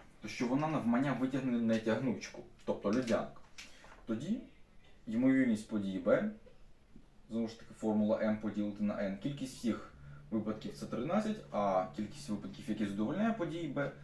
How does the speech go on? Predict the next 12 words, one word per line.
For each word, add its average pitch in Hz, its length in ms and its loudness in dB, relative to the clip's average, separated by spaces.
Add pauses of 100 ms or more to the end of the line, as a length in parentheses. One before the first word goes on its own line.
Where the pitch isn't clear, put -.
(260)
це 269 180 -2
два, 76 380 -2 (300)
тому 113 140 0
що 104 100 -4
два 90 160 2
людянка. 95 420 -2 (1080)
Два 151 140 6
поділити 131 400 6
на 123 120 2
тринадцять 180 400 2
давайте 175 220 0
поділимо. 156 560 -4